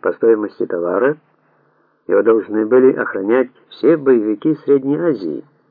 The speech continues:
согласился Сабельников. «Не может быть, чтобы Зардани и те, кто взялся переправлять груз через страны С Н Г, пошли бы на такой риск.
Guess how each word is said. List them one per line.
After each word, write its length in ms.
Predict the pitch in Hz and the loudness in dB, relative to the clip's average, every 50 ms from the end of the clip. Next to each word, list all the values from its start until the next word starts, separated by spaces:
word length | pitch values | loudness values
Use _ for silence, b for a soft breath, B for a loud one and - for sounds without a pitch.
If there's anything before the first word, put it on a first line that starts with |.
| _ _ _ _ | _ _ _ _
согласился 640 | - 95 98 101 104 95 - 127 117 104 - 123 117 | -2 -2 0 0 0 0 0 0 -2 0 0 -2 -2
Сабельников. 600 | - 156 143 110 92 80 76 71 73 - - - - - _ _ _ _ _ _ _ _ _ _ _ _ _ _ _ - | 0 -2 -4 -2 -4 -8 -10 -12 -14 -14 -14 -14 -14 -16 _ _ _ _ _ _ _ _ _ _ _ _ _ _ _ -14
«Не 120 | - 85 | -12 -10
может 400 | 82 87 127 156 147 156 151 135 | -4 0 0 0 0 0 -2 0
быть, 280 | 135 180 190 165 - _ _ _ - | 2 4 4 4 2 _ _ _ -14
чтобы 280 | - - - - 101 | -6 -4 -2 -2 -2
Зардани 760 | 95 110 117 113 101 101 123 139 147 147 135 120 104 92 87 | 0 0 0 0 0 0 2 2 2 2 2 0 0 -2 -4
и 40 | 87 | -2
те, 180 | - 131 127 - | 0 0 0 0
кто 160 | - - 101 | 0 -4 -4
взялся 460 | 92 87 98 123 120 107 - - 107 | -2 0 0 2 2 2 0 -4 -6
переправлять 640 | - - 101 98 - - - 90 90 107 117 113 - - - | -4 -4 -6 -6 -6 -4 -4 -2 0 0 0 0 -2 -4 -14
груз 380 | - 95 92 101 131 135 123 - - - _ | -12 -6 -2 2 2 2 2 0 -4 -14 _
через 280 | - 90 80 80 - | -8 -8 -8 -8 -10
страны 400 | _ - 104 101 98 92 87 82 | _ -6 -4 -4 -4 -4 -6 -8
С 80 | - - | -8 -8
Н 160 | 92 92 90 | -8 -8 -4
Г, 220 | 87 110 143 156 b b b b b b b b b b b b b _ _ | -2 -2 -2 -2 b b b b b b b b b b b b b _ _
пошли 340 | - 107 98 - - 95 113 | -2 -2 -2 0 2 2 2
бы 140 | 117 117 113 | 4 4 4
на 120 | 120 117 | 2 2
такой 320 | 113 120 117 156 156 160 175 | 0 2 2 4 4 4 4
риск. 440 | 185 156 107 - - _ - - | 0 -2 -8 -10 -16 _ -20 -20